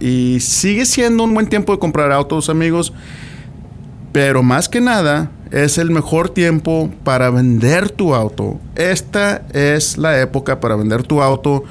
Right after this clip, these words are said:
Si tú tienes un auto que quieres deshacerte de él, especialmente si es más nuevo de los últimos cinco años. Los últimos cinco años, un dos mil dieciséis para arriba,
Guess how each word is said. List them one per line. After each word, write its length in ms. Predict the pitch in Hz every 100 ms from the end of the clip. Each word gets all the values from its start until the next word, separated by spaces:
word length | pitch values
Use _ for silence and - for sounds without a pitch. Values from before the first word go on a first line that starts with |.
| - -
Si 140 | - 117
tú 120 | -
tienes 300 | 156 165 156
un 120 | 160
auto 400 | 156 156 156 151
que 380 | 135 113 110 107 -
quieres 680 | 127 135 135 127 - - - -
deshacerte 500 | 117 117 156 - 139
de 120 | 143
él, 120 | 139
especialmente 800 | - - 127 156 156 175 170 180
si 380 | 170 151 131 127 - - - -
es 180 | 143 151
más 180 | 156
nuevo 220 | 156 151 143
de 60 |
los 160 | 127 -
últimos 460 | 147 139 151 143
cinco 300 | - 135 131
años. 320 | 110 104 101 -
Los 120 | 113
últimos 400 | 196 202 262 262
cinco 320 | 226 214 185
años, 260 | 135 120 127
un 120 | 139
dos 140 | 156
mil 160 | 165 180
dieciséis 440 | 180 - 190 165
para 160 | - 139
arriba, 480 | 113 135 139 170